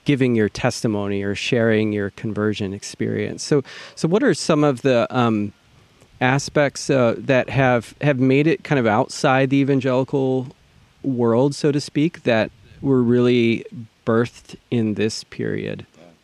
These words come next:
Speaker 1: that character-, that just characteri-, characterize Christian life in general, maybe for
Speaker 2: Yeah.
Speaker 1: the modern world?
Speaker 2: I think, I think that is one aspect, is sort of narratable Christian experience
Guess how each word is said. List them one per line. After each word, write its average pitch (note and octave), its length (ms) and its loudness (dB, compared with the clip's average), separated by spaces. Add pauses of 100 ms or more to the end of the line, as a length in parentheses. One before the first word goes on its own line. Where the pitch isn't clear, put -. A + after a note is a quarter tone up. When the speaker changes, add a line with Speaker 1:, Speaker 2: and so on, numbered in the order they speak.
(100)
Speaker 1:
that B2+ 240 -2
character-, C#3+ 420 0
that B2+ 240 0
just - 240 -2
characteri-, B2+ 800 2 (180)
characterize A#2+ 560 0
Christian B2 380 -6
life A2 200 -4
in G#2 140 -4
general, G2+ 580 -4
maybe G2+ 300 -6
for G#2+ 420 -8 (220)
Speaker 2:
Yeah. F2+ 80 -20
Speaker 1:
the G#2+ 80 -14
modern G2+ 400 -6
world? G2 220 -10 (540)
Speaker 2:
I A2 100 -4
think, D3 140 -2 (200)
I A2+ 80 0
think A2+ 220 2
that A2 180 2
is A2 160 2
one G2+ 220 2
aspect, F#2+ 640 0
is F#2+ 140 -2
sort G#2+ 140 2
of F#2+ 80 2
narratable G2 760 2
Christian - 360 -2
experience - 960 -4